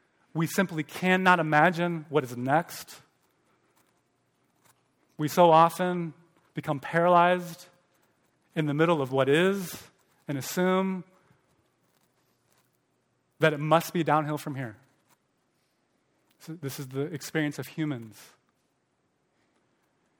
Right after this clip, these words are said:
And Jesus weeps not only because of the brokenness that caused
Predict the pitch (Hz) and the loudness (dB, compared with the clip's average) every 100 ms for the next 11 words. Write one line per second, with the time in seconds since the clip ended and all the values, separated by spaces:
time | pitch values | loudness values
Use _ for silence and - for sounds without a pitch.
0 | _ _ 151 147 180 180 165 180 214 185 | _ _ -4 0 0 -2 -2 0 0 0
1 | - 175 175 180 170 156 - 180 175 151 | 0 2 2 0 -2 -4 -4 0 0 -2
2 | 147 135 131 165 180 175 170 151 - 151 | -8 -8 4 4 4 -2 -4 -6 -8 -10
3 | - - 180 175 185 185 151 | -10 -6 2 4 4 0 -8